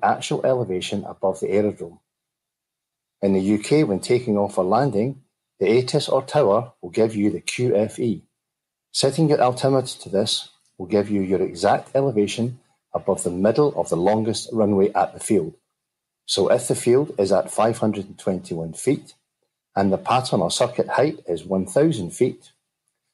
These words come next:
on Q N H, your altimeter will therefore show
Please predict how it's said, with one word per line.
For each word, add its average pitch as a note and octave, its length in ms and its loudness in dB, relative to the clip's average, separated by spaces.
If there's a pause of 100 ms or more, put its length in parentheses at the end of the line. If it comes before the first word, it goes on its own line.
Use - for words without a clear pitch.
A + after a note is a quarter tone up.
(140)
on F#2+ 160 -2
Q F#3 260 2
N C#3 120 2
H, - 400 0
your F#2 140 0
altimeter G2+ 720 2
will F2+ 100 -10
therefore G2+ 440 2
show F#2 400 -2